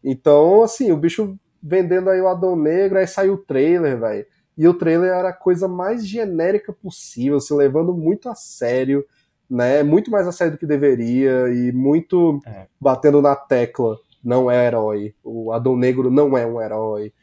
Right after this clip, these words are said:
Speaker 1: Ele é, ele mata, e-, ele não é herói.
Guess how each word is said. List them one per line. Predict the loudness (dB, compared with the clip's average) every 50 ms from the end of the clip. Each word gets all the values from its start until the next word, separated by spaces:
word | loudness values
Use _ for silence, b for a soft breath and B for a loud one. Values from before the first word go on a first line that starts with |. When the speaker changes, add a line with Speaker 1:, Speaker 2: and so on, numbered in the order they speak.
| _ _ 0
Speaker 1:
Ele | 2 2 4 4 4 2
é, | 4 2 4 2
ele | 2 2 2
mata, | 0 0 -2 -2 -2 -4 -4 -6 -8 -10 -8 -6 -4
e-, | -2 -2 -2 -2 -2 -2 0
ele | 0 2
não | 2 2
é | 2 2
herói. | 2 2 2 2 0 0